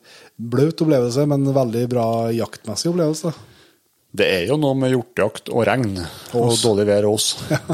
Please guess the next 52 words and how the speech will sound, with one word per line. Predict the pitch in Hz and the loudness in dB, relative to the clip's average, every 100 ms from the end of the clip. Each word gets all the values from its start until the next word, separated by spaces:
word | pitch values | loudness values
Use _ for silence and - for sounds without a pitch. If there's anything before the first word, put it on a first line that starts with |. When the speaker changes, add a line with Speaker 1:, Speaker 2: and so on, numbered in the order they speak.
| - - _ | -8 -14 _
Speaker 2:
Det | - 104 98 95 95 95 95 92 95 | -4 -2 -2 -4 -4 -6 -8 -6 -2
har | 92 | 0
jo | 120 | 2
vært | 156 131 | 2 0
artig, | 135 131 135 139 143 - | -2 -2 -4 -4 -4 -4
artig | - 101 | -2 0
å | 101 | 0
jakte, | - 101 | -2 -2
da. | 101 139 143 | 0 2 0
Gjort | 113 - - | 0 -4 -2
i | 104 95 | 0 -2
sol | 92 - 98 95 92 | -4 -6 -4 -4 -2
og | 90 - - _ - | -4 -8 -20 _ -10
Speaker 1:
Fått | - 123 - - - | -6 -6 -6 -8 -6
prøvd | 104 | -2
det | 143 | 0
i | |
hvert | 180 | 0
fall. | 101 - 160 | -2 -2 2
Speaker 2:
<laughs> | 139 | 2
Ja. | |
Speaker 1:
Så | - - - 185 117 | 0 -8 -4 -2 0
at | |
den, | 110 113 | -2 -2
eh, | 113 107 - - - - | -2 -4 -12 -20 -20 -12
det | 120 | -4
går | 117 117 | -2 2
an, | 151 | 2
men | 151 | 4
det, | 151 147 143 | 4 4 2
det | 143 139 131 | 0 0 0
la | 117 | -2
jo | 117 | -2
ikke | - 143 | -4 -2
noen | 143 | -2
demper | 113 113 | -2 -2
på | 120 | 0
jakta, | 104 - - 127 127 127 123 123 | 0 -2 -2 2 2 2 2 2
regnet, | 110 101 131 | 0 -2 -2
og | 165 151 | 0 0
det | 151 151 | 0 0
vet | 147 117 120 | -2 -2 -4
vi | |
jo, | 123 | -4
vi | 123 | -4
som | 113 120 | -4 -4
er | |
glad | 117 113 | 0 0
i | |
å | 117 | 2
være | 117 | 0
ute, | 135 | -2